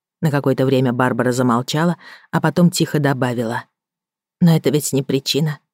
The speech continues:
чтобы кончать с собой». «Это расстроило тебя,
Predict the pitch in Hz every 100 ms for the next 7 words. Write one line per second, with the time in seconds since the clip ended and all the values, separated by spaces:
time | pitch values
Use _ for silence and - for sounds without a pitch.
0 | _ - 160 143 139 139 139 135 - -
1 | 139 131 139 135 _ _ _ _ _ _
2 | _ _ - 123 123 120 - 123 131 151
3 | - 160 156